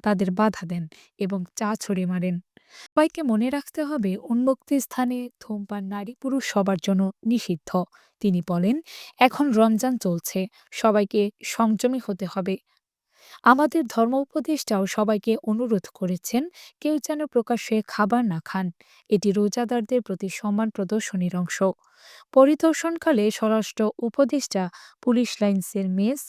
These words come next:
ও ক্যান্টিন, রান্নাঘর ঘুরে দেখেন এবং পুলিশ সদস্যদের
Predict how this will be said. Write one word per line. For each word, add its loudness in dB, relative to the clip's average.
ও 0
ক্যান্টিন, 0
রান্নাঘর 0
ঘুরে -2
দেখেন -2
এবং -2
পুলিশ 0
সদস্যদের 0